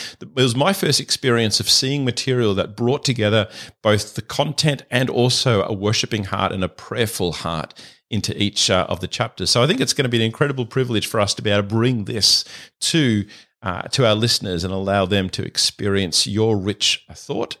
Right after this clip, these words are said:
and also your deep heart. Uh, Cara, can, can I put us on the spot and say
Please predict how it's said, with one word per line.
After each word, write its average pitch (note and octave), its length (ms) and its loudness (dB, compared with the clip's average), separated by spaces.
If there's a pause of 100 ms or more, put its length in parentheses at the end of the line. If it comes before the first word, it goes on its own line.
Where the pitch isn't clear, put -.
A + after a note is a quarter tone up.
(120)
and F#2 180 -2
also F#2 380 0
your F#2 340 -2
deep - 400 -6 (280)
heart. - 360 -8 (360)
Uh, D#3 140 0
Cara, F#3+ 320 0
can, E3 160 -4
can - 140 0
I D3 40 4
put F3+ 160 -2
us E3 120 0
on D#3+ 80 -4
the D3 80 0
spot - 240 0
and D3 100 -6
say C#3 300 2